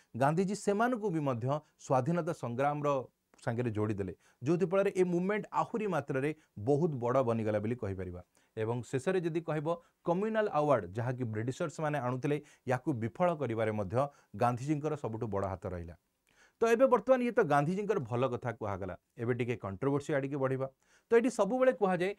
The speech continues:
ଯଦି ଗାନ୍ଧିଜୀ ଚାହିଁଥାନ୍ତେ ତାହେଲେ ପାର୍ଟିସନ୍ ଅଫ୍ ଇଣ୍ଡିଆ କେବେ ବି ହୋଇନଥାନ୍ତା। ବା ଲାଲ ବାହାଦୁର ଶାସ୍ତ୍ରୀଙ୍କୁ ଗାନ୍ଧିଜୀ, ଏ, ଯୋଉ ଆମେ କହିବା, ଏ, ସରି, ଆମର ଯଦି କହିବ, ଅମ୍, ଆମର ହଉଛି partition of ଇଣ୍ଡିଆ ଆମେ ଯଦି କହିବ, ହେଇନଥାନ୍ତା। ଆଗ ଆ-,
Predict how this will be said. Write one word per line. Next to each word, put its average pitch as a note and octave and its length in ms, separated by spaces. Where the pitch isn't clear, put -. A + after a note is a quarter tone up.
ଯଦି F#3+ 180
ଗାନ୍ଧିଜୀ D#3 480
ଚାହିଁଥାନ୍ତେ F3 640
ତାହେଲେ F#3+ 180
ପାର୍ଟିସନ୍ F#3 540
ଅଫ୍ F#3 180
ଇଣ୍ଡିଆ C#3+ 320
କେବେ D3 240
ବି C#3+ 120
ହୋଇନଥାନ୍ତା। G2+ 580
ବା F#3+ 380
ଲାଲ D3+ 280
ବାହାଦୁର G3+ 320
ଶାସ୍ତ୍ରୀଙ୍କୁ F#3 640
ଗାନ୍ଧିଜୀ, E3 500
ଏ, D3 80
ଯୋଉ D3+ 140
ଆମେ D3+ 160
କହିବା, D3+ 440
ଏ, B2 220
ସରି, G#2 280
ଆମର B2+ 300
ଯଦି C#3 140
କହିବ, C#3+ 280
ଅମ୍, A2 580
ଆମର C3 280
ହଉଛି C#3+ 220
partition G3+ 500
of G3+ 80
ଇଣ୍ଡିଆ D3 400
ଆମେ C3 180
ଯଦି C3 140
କହିବ, B2 340
ହେଇନଥାନ୍ତା। C3 460
ଆଗ B2+ 140
ଆ-, D3 120